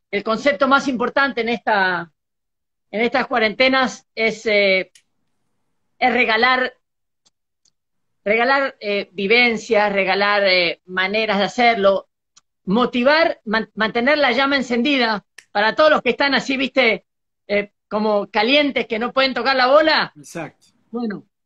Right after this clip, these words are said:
Speaker 1: cuando la toques, hace esto, que te va a funcionar.
Speaker 2: Vos sabés que yo,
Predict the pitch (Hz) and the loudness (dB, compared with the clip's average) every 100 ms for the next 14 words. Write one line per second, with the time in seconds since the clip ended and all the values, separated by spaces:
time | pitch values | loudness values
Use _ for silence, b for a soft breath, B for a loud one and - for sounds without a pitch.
0 | _ - 220 254 262 262 381 320 277 - | _ -4 -2 0 0 4 4 4 2 -2
1 | - 190 - 262 214 - 143 - _ _ | -10 -10 0 0 0 -2 -6 -6 _ _
2 | _ _ 214 226 240 180 247 233 208 156 | _ _ -4 0 0 0 0 2 2 0
3 | - 135 196 240 233 233 247 247 214 165 | -4 -8 -6 -4 -6 -6 -8 -8 -10 -8
4 | 226 220 220 | -8 -8 -14